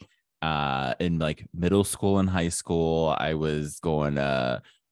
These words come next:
Christian youth camp every summer. I was every Wednesday and Sunday, and, you know, we were, on the other nights of the week, we were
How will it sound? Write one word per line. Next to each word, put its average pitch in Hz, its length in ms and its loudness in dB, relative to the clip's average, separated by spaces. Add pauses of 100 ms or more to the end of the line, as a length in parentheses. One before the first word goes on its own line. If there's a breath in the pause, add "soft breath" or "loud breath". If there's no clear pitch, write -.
Christian 90 480 -4
youth 107 440 2
camp 110 360 -2
every 107 360 2
summer. 101 840 2 (460 loud breath)
I 87 520 0
was 78 400 -4
every 87 260 0
Wednesday 90 580 2
and 73 160 -2
Sunday, 117 1400 4
and, 78 880 -2
you 87 100 -2
know, 76 240 2
we 87 160 0
were, 78 400 -2 (320 loud breath)
on 90 120 2
the 92 100 4
other 104 180 4
nights 104 280 2
of - 40 -6
the 98 100 0
week, 98 300 0
we 90 80 0
were 78 240 -2